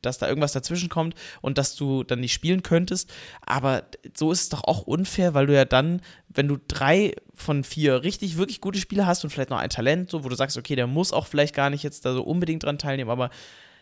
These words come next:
äh, das ist für jeden Spieler das Ziel, dann nachher auch bei diesen Playoffs dabei zu sein. Und das ist schade, wenn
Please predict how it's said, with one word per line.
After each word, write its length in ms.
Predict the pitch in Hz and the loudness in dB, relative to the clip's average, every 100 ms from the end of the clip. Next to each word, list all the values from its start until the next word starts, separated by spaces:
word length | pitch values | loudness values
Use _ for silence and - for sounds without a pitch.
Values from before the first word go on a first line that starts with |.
| _ - | _ -18
äh, 60 | - - - - | -18 -18 -20 -8
das 120 | 143 | -4
ist 140 | 156 160 | -2 -2
für 80 | 139 | -2
jeden 260 | 143 208 | 0 -2
Spieler 280 | - 180 175 | 0 2 4
das 200 | 127 - | 4 0
Ziel, 300 | - 185 220 | 0 2 2
dann 100 | 165 | 2
nachher 260 | 147 156 - | 0 -2 -4
auch 100 | 156 | -2
bei 100 | 139 | -2
diesen 180 | 135 | -4
Playoffs 340 | - 170 156 - | 0 2 2 2
dabei 220 | - 107 | -2 -4
zu 120 | - | -2
sein. 180 | 139 143 | -4 -4
Und 80 | - | -6
das 80 | 135 | -6
ist 120 | 131 | -4
schade, 380 | - 151 190 151 | 0 0 0 0
wenn 260 | 143 139 | -2 -4